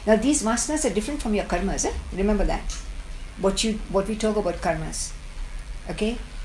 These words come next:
And by the way, this is also a, a sort of a, a very sort of,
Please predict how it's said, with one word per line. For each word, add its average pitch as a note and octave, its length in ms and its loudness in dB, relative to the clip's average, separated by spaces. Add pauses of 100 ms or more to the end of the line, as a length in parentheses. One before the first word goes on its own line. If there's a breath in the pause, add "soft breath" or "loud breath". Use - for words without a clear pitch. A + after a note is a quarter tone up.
(160)
And G3 160 4
by G#3+ 120 6
the A#3 100 6
way, G3+ 220 4 (220)
this G#3 180 0
is G#3+ 100 0
also G#3+ 320 2
a, F3 420 0
a E3+ 320 0 (180)
sort G3+ 180 -2
of E3+ 160 -2 (420)
a, F3+ 320 0
a E3+ 40 -2
very G#3 360 4 (960)
sort F3+ 200 -2
of, E3 140 -2